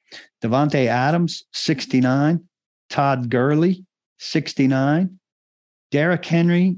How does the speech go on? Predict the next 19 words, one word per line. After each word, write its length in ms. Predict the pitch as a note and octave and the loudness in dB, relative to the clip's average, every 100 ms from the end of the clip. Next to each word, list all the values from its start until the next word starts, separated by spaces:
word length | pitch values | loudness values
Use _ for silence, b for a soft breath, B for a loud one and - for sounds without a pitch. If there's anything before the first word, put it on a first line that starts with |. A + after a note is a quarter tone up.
| F#3 | -6
sixty-eight. 800 | - F3 E3 - D#3+ E3+ F3 F3+ _ _ _ | -6 -4 -4 0 2 2 0 -4 _ _ _
Alvin 400 | C3 D3 D#3 E3+ | -4 -2 0 0
Kamara, 600 | D3+ D#3 D3+ D#3+ E3+ F3 F3 - | 0 0 0 2 0 -2 -6 -14
sixty-eight. 840 | - - D#3+ - D#3 E3 E3 - _ _ _ _ _ _ _ | -8 -6 -6 -4 0 2 0 -2 _ _ _ _ _ _ _
Ezekiel 600 | B2 A#2 D#3 D#3 E3+ D3+ | -4 0 0 0 0 2
Elliott, 400 | C#3+ C#3 B2 G#2 - _ | 0 0 0 -2 -8 _
sixty-eight. 800 | - - C#3+ - - C3+ B2+ A2+ - _ _ _ _ _ _ _ _ _ _ _ _ _ _ _ _ _ - | -16 -6 -6 -4 0 2 2 -2 -8 _ _ _ _ _ _ _ _ _ _ _ _ _ _ _ _ _ 0
Pretty 160 | E3+ | 0
good 220 | C#3 C#3+ A#2 | 2 0 0
company 400 | C3+ A#2+ A2 G#2+ | -2 -2 -4 -2
there. 400 | A2+ A2 G2 - _ - | -2 -2 -6 -14 _ -10
I 80 | A2+ | -6
mean, 220 | A2 A2 | -2 -2
those 220 | A#2 A2+ | -2 -2
are, 220 | G#2+ G#2 _ _ _ _ _ _ _ | -4 -6 _ _ _ _ _ _ _
are 100 | A#2+ | -20
five 600 | - - C3+ C#3 B2+ A2 | -8 -2 0 0 0 -4
terrific 460 | - A#2+ A#2 A2+ - | -4 -2 -2 -4 -4
players. 500 | B2 B2 B2 C#3+ | -2 0 0 -4